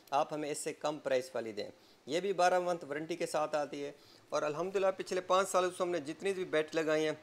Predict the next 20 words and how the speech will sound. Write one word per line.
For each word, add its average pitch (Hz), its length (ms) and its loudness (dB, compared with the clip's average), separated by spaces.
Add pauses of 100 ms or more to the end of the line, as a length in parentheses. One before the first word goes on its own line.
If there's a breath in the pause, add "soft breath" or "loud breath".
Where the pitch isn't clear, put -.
(200)
उनमें 156 220 -2
से 147 140 -4
किसी 147 260 -6
का 135 140 0
claim 131 280 -2
नहीं 123 280 -2
आया। 98 200 -2 (800)
वजह 135 240 2
यह 180 180 4
है 180 80 4
क्योंकि 165 220 -4
ये 156 100 -2
जेन्युइन 170 360 2
बैटरी 156 280 2
है, 147 160 2 (260 loud breath)
इसमें 160 280 0
परेशानी 139 380 0
नहीं 123 180 -4
होती 107 220 -4
है 98 80 -8